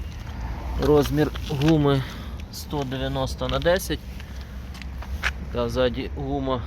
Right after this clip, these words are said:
широка. Переднє колесо дванадцятого діаметру, гума дев'яносто на дев'яносто,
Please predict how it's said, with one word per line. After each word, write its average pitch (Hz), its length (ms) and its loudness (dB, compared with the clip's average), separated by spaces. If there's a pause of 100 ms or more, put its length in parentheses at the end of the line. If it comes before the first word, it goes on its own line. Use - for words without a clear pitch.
(140)
широка. 151 560 0 (3750)
Переднє 139 540 4 (800)
колесо 143 560 6 (380)
дванадцятого 139 680 2
діаметру, 143 760 2
гума 131 360 4
дев'яносто 127 580 4
на 123 120 4
дев'яносто, 147 680 4